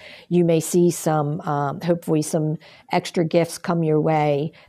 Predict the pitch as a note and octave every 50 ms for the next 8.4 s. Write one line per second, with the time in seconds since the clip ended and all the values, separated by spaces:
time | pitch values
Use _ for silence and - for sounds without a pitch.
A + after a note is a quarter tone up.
0 | _ - E3+ F#3+ E3 D#3 D#3 D#3+ D#3+ D#3+ D#3 D#3 D3+ C#3+ - - - D#3+ D#3+ D#3
1 | - D#3+ D#3 D#3 D3+ C#3+ - E3 D#3+ D#3+ D#3 D#3 D#3 D#3 D#3 - D#3 D#3+ D#3 D3+
2 | D#3 D#3 - - E3+ D#3+ D3+ D3+ D3+ D#3 D#3 - - - - - - _ _ -
3 | - D3+ C#3+ C#3+ - - A3+ A3+ G#3+ G#3+ - G#3 F#3 E3+ E3+ E3 - - F3 D#3+
4 | D#3+ D#3+ E3 D#3+ D#3+ D#3+ D#3 D#3 D#3+ D#3+ - - - - - - _ - F3+ E3+
5 | D#3+ D#3+ D#3 D3+ D3+ D3+ E3 - - _ _ - D#3+ C#3+ C#3+ D3 C#3+ D3 D#3+ E3+
6 | - - - - - - - - G3 F3 E3+ G3 F3 E3+ E3+ E3 E3+ - E3 D3+
7 | D#3+ - - E3 D#3 D#3 D#3 D#3 D3+ D3+ D3 D3 D3 D3 D3 _ _ _ _ _
8 | - F3 E3 D#3 - - -